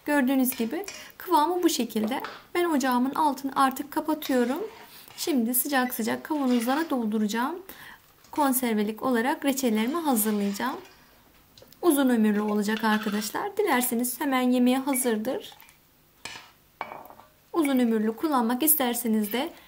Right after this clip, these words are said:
sıcak sıcak hemen kavanozlara doldurun. Temiz kapak ile kapatın.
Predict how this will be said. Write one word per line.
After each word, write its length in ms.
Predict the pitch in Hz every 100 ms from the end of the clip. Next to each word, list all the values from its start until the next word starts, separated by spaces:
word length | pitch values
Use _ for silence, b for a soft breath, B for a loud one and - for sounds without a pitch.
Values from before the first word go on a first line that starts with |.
| B B _ _ _ _ _ _ -
sıcak 440 | - 339 269 247
sıcak 340 | - 214 240 294
hemen 340 | 311 240 254
kavanozlara 680 | 262 302 247 220 214 208 226
doldurun. 440 | 320 262 240 269
Temiz 380 | 339 370 320 -
kapak 380 | 247 226 220 -
ile 180 | 208 214
kapatın. 600 | 311 277 254 220 285